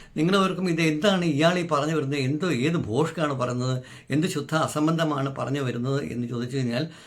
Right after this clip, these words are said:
ആ, ആ നൂറ്റിയൊന്ന് ശതമാനം പ്രൂവ്, ആ, എന്താ പറയുക, തെളിവുകളുടെ സഹിതം നമുക്ക്, ആ, കാണിക്കാനായിട്ട് സാധിക്കും. ഇത് നടന്ന സംഗതിയാണ്, നടക്കുന്ന സംഗതിയാണ്, ഇന്നും നടന്നുകൊണ്ടിരിക്കുന്നു. ഇന്നലെ നടന്നു, ഇന്ന് വൈകുന്നേരം വീണ്ടും നടക്കും.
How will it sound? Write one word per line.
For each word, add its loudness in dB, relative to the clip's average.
ആ, -2
ആ -4
നൂറ്റിയൊന്ന് 0
ശതമാനം 0
പ്രൂവ്, -2
ആ, -4
എന്താ -2
പറയുക, -2
തെളിവുകളുടെ -4
സഹിതം -4
നമുക്ക്, -4
ആ, -4
കാണിക്കാനായിട്ട് -2
സാധിക്കും. -6
ഇത് -4
നടന്ന -2
സംഗതിയാണ്, 0
നടക്കുന്ന 2
സംഗതിയാണ്, 0
ഇന്നും 0
നടന്നുകൊണ്ടിരിക്കുന്നു. -2
ഇന്നലെ 4
നടന്നു, 0
ഇന്ന് 0
വൈകുന്നേരം -2
വീണ്ടും -4
നടക്കും. -8